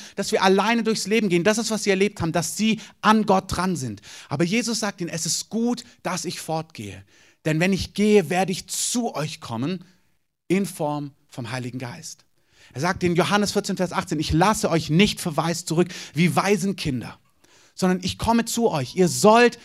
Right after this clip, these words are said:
nicht allein durchs Leben kommen. Ich komme zu euch in Form des Heiligen Geistes.“ Und jetzt hört zu.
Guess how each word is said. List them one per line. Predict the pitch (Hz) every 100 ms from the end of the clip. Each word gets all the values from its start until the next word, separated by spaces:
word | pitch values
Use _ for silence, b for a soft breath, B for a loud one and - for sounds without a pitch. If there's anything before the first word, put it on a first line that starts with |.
| B
nicht | 151 208 208 -
allein | 156 151 170 175
durchs | - -
Leben | 156
kommen. | - 135
Ich | 160 -
komme | - 254 277
zu | - 233
euch | 156 - B B
in | 165
Form | - 214 226
des | 233 208
Heiligen | 185 185 175
Geistes.“ | 170 165 160 110 - - _ _ _ _ _ _ _ _
Und | 127
jetzt | 160 160
hört | 160
zu. | - 160